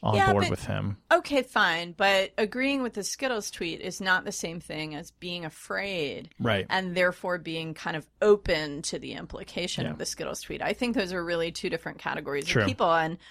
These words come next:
Speaker 2: one of the reasons why Hillary Clinton got in trouble a couple weeks ago on the campaign trail is that she seemed to suggest that, you know, those two groups of people were the same. Um, or maybe that they represented the majority of people who were supporting Trump. And,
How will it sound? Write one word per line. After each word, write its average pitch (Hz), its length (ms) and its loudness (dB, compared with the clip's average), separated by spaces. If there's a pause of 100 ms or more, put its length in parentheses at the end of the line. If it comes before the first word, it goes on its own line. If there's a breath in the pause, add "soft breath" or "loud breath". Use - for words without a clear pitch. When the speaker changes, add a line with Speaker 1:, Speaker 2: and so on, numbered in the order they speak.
(140 soft breath)
Speaker 2:
one 214 160 6
of 208 60 4
the 190 60 0
reasons 185 360 0
why 165 380 6
Hillary 170 280 -6
Clinton 170 240 -6
got 156 220 2
in 185 80 -8
trouble 247 260 4
a 190 80 2
couple 180 220 -6
weeks 185 200 -4
ago 175 140 0
on 165 120 0
the 165 60 -4
campaign 196 440 -4
trail 156 300 0
is 165 100 -4
that 175 160 -8
she 190 120 -6
seemed 190 280 -6
to 175 60 -4
suggest 170 500 -2
that, 156 280 -2 (440 soft breath)
you 190 80 -6
know, 151 200 -4
those 175 380 2
two - 180 -2
groups 180 280 -4
of 151 80 -6
people 160 240 0
were 143 120 0
the 143 120 -2
same. 156 520 -2 (380 soft breath)
Um, 160 460 2
or 156 340 0
maybe 165 300 0
that 156 180 -2
they 160 120 0
represented 156 580 -4
the 156 80 -6
majority 160 600 2
of 147 160 -6
people 156 300 -6
who 156 100 -4
were - 160 -6
supporting - 500 -6
Trump. - 480 -4
And, 151 300 -6